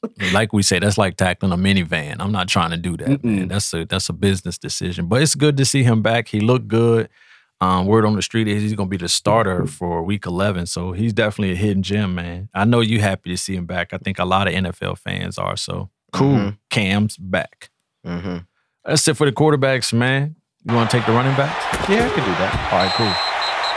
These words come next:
Speaker 2: All right, so now we're up to the, um, must-start running backs.
Speaker 1: Okay.
Speaker 2: Um, Jonathan Taylor.
Speaker 1: Yeah.
Speaker 2: He looked good.
Speaker 1: He nice, man. He's
Speaker 2: He,
Speaker 1: real nice.
Speaker 2: he looked real good.
Speaker 1: Yeah. One of the few Wisconsin <laughs> running backs that's actually done well in the pros. But
Speaker 2: Yeah.
Speaker 1: he nice.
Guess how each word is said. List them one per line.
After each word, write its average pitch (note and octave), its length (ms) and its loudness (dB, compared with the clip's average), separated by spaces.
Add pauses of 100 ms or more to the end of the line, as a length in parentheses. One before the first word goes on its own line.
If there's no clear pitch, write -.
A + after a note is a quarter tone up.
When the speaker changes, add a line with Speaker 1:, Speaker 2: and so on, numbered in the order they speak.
(120)
Speaker 2:
All F#2+ 100 4
right, - 160 -2
so A2 180 0
now A2 200 4
we're G#2+ 180 4
up G#2 80 2 (100)
to - 60 -2
the, F#2+ 180 -2
um, G2 220 2
must-start A2 480 2
running A2+ 220 4
backs. B2+ 400 0 (200)
Speaker 1:
Okay. A2 320 0 (320)
Speaker 2:
Um, G2 300 2
Jonathan G#2+ 380 0
Taylor. B2 320 0 (420)
Speaker 1:
Yeah. E2+ 240 0
Speaker 2:
He B2+ 100 4
looked G#2 220 2
good. F2+ 480 0
Speaker 1:
He F2+ 120 -4
nice, C#2+ 440 -8
man. A2+ 320 -18 (100)
He's F2+ 160 -4
Speaker 2:
He, G2+ 80 4
Speaker 1:
real F#2+ 220 2
nice. C#2+ 280 -10
Speaker 2:
he A#2 120 2
looked G2 180 2
real F#2 240 0
good. D2 420 -10
Speaker 1:
Yeah. E2 360 -2 (300)
One F#2+ 220 -4
of G2+ 60 0
the F#2 100 0
few G#2 380 0
Wisconsin G#2 540 -2
<laughs> C#3 40 4
running C3+ 280 2
backs F#2+ 300 0
that's F#2+ 180 0
actually F#2+ 260 0
done F#2 240 0
well F#2+ 220 0
in F2+ 60 -2
the E2+ 100 -6
pros. F2+ 300 -4
But G2 40 0
Speaker 2:
Yeah. B2 440 4
Speaker 1:
he G#2 40 0
nice. F2+ 400 0